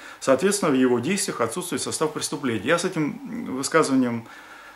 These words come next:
адвоката полностью согласен. Для обоснования мною ходатайства о прекращении уголовного дела прошу вас провести социолого-политологическое исследование,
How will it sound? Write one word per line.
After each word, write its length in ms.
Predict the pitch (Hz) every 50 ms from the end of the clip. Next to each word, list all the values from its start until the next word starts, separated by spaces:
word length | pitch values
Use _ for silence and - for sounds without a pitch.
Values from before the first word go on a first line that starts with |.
| -
адвоката 480 | - 135 131 147 160 160 - 214 - 151
полностью 360 | 123 - 175 180 165 160 -
согласен. 560 | - - 160 143 123 113 110 101 - - 101
Для 180 | 98 113 151 202
обоснования 580 | 208 190 185 185 - 185 185 180 165 156 151
мною 220 | 139 143 156 160 135
ходатайства 540 | - - 147 147 143 135 - 131 - 147 143
о 20 |
прекращении 480 | - 160 - 147 131 123 - 135 123 120
уголовного 400 | 117 117 120 120 113 117 127 151
дела 160 | 180 233 233
прошу 300 | 214 175 147 135 - 180
вас 120 | 190 185
провести 380 | - - 131 131 127 139 143 123
социолого-политологическое 1400 | - - 120 - 143 139 135 127 127 117 120 - - - - 139 127 123 123 127 127 131 127 113 - - - 123
исследование, 560 | 110 - - 208 220 196 190 180 175 165 151